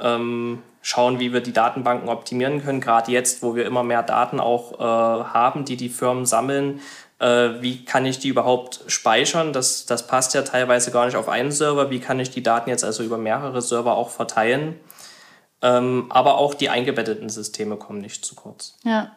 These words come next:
Speaker 2: das W-, Modul, was du gerade angesprochen hast, wo man beweist, dass man nicht ersetzbar ist, finde ich super interessant und auch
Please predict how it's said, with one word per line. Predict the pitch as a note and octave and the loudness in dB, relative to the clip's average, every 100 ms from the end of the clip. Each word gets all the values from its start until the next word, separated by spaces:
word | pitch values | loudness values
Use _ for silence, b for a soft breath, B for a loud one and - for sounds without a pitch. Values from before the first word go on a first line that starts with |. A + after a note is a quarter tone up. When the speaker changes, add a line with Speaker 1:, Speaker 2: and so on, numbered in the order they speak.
| - | 0
Speaker 2:
das | G#3 G#3 G3 | 2 2 -4
W-, | F#3+ | 2
Modul, | F#3+ G3 G#3+ B3 | 4 6 6 6
was | G3+ | 4
du | G3+ | 2
gerade | F#3+ - | -4 -2
angesprochen | E3+ A3 - A#3 A3 | 0 -2 -2 0 2
hast, | G3+ F#3+ - | 2 0 0
wo | F#3 | 4
man | F3+ F3 | 6 6
beweist, | F#3 E3+ E3+ A#3+ C4 - | 4 4 4 4 2 0
dass | F3+ | -2
man | F#3 F3+ | 0 4
nicht | F#3+ C#4+ C#4+ | 6 6 6
ersetzbar | G3+ G#3 C4 - F3+ F3+ A3 | 2 4 2 2 2 4 2
ist, | - B B B | -4 B B B
finde | G3+ G3 | 2 2
ich | F#3+ G3+ | 2 4
super | B3 C4+ A3 | 4 6 4
interessant | G#3+ F#3+ F#3 G3+ F#3 | 2 0 0 0 0
und | F#3 | -2
auch | - - | -2 -4